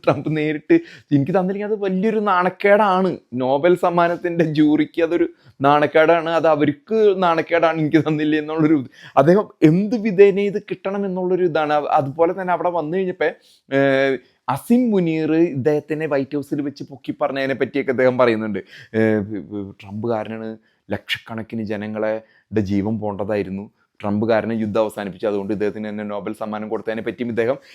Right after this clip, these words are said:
ഇന്നും ഈ വിഷയത്തെക്കുറിച്ച് പ്രതിപാദിക്കുന്നുണ്ട്. അപ്പേ,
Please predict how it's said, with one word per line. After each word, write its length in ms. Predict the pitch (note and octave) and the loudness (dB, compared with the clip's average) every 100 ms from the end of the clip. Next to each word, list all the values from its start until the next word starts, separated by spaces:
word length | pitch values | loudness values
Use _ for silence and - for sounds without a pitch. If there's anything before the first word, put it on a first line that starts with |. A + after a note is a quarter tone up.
| - | -2
ഇന്നും 280 | D3 D#3 F#3 F#3 - _ _ - - | 2 4 2 0 -10 _ _ -14 0
ഈ 100 | F3 | 4
വിഷയത്തെക്കുറിച്ച് 600 | F3 D#3 E3 F3+ F3 E3+ | 6 6 4 4 2 0
പ്രതിപാദിക്കുന്നുണ്ട്. 840 | E3 D3+ C#3+ C3 C3 D3 C3+ G2+ - _ _ - | 2 4 4 2 2 0 0 -4 -6 _ _ -4
അപ്പേ, 280 | - - | 0 4